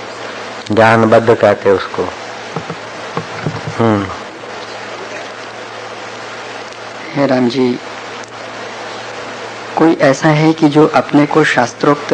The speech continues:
Speaker 2: उत्तम मानता है, शास्त्रों के बहुत प्रकार से अर्थ भी कहता है, पढ़ता है और पढ़ाता है, पर विषयों से बंधा हुआ है और सदा विषयों का चिंतन करता है,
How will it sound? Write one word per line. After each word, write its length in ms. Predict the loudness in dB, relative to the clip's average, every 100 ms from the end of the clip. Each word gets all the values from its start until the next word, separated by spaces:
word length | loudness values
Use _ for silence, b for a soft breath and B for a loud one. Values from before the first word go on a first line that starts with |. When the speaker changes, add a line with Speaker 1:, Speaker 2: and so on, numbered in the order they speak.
| 0
Speaker 2:
उत्तम 320 | -2 0 0
मानता 400 | 2 2 0 2
है, 360 | 0 2 0 -2 B B B B B -2 2
शास्त्रों 400 | 2 4 4 6
के 140 | 6
बहुत 380 | 4 2 0 0
प्रकार 360 | 0 2 4 0
से 260 | 0 0 2
अर्थ 240 | 4 4 2
भी 160 | 2
कहता 320 | 4 2 2 0
है, 260 | 2 2
पढ़ता 460 | 2 0 0 2 0
है 360 | 2 2 2 4
और 100 | 4
पढ़ाता 420 | 4 4 2 2 0
है, 340 | 0 -2 -4 B B B B B B 6
पर 120 | 6
विषयों 480 | 6 4 8 6 6
से 180 | 6
बंधा 340 | 6 6 6 4
हुआ 280 | 4 6 6
है 340 | 2 0 -2 -8 -16 B B 4
और 140 | 4
सदा 400 | 4 2 6 4
विषयों 460 | 4 2 2 4 4
का 180 | 4 0
चिंतन 500 | 2 2 4 4 4
करता 300 | 2 2 0
है, 360 | 0 -2 -2